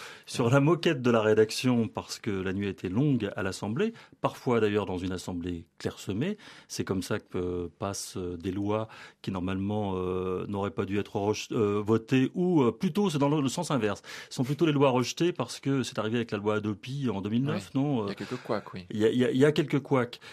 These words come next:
Speaker 1: Euh, est-ce que vous estimez, euh, en tant que citoyen français, que cette institution-là fonctionne bien ?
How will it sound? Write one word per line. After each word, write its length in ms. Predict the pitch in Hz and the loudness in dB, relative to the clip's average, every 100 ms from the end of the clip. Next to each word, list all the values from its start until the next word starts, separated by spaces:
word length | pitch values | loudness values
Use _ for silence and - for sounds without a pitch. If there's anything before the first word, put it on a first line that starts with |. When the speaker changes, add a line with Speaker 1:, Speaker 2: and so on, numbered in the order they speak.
| - - | -10 2
Speaker 1:
Euh, 280 | 123 123 131 | 6 6 4
est-ce 200 | 175 - | 0 0
que 80 | 160 | 0
vous 160 | 165 | 2
estimez, 720 | 151 - 135 143 180 233 202 123 | 2 0 0 2 4 2 2 2
euh, 180 | 113 110 _ _ - - | 0 0 _ _ -12 -6
en 160 | 123 | -4
tant 180 | - 110 | -2 -4
que 160 | - 101 | -2 -6
citoyen 380 | - 135 123 117 | -4 0 2 2
français, 400 | 120 110 220 220 | -2 -2 -4 -4
que 320 | - 131 - | 0 0 0
cette 220 | - 127 | -2 -4
institution-là 560 | 120 120 110 113 127 165 | -4 -6 -10 -4 -4 -2
fonctionne 420 | 117 - 98 87 | -4 -4 -4 -4
bien ? 260 | 92 92 | -4 -6